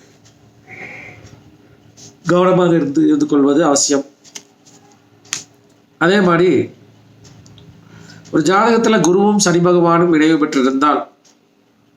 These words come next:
இவங்க வந்து பெருசா பிளான் பண்ணி எதையுமே நடந்து கொள்ள வேண்டிய அமைப்பு என்பது கிடையாது.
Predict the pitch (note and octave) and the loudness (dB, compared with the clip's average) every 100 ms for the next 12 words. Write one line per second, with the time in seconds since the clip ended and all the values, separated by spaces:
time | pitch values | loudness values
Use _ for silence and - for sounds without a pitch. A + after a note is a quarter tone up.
0 | _ _ _ - _ _ _ _ - - | _ _ _ -20 _ _ _ _ -20 -20
1 | _ _ - D3+ E3+ E3+ E3+ F3+ G3 E3 | _ _ -4 -2 2 2 2 0 0 0
2 | D#3+ E3+ - - G3+ - D#3+ E3 F#3 E3+ | 0 -2 -4 -2 -2 0 0 2 2 2
3 | F3 F3+ D#3 D3+ D3+ D3+ D#3 D3 C3+ B2+ | 2 2 2 2 2 2 2 2 2 2
4 | A#2+ A#2 A#2 - - _ C#3+ D3+ D3+ C#3+ | 0 -2 -6 -20 -20 _ -2 0 0 0
5 | C#3+ C#3+ C3+ B2+ C3 B2 B2+ D3 C3+ A#2 | 0 2 0 0 0 -2 -4 -2 -2 -2
6 | B2 C#3 A2 B2 B2 A2 | -2 -2 -2 0 0 -4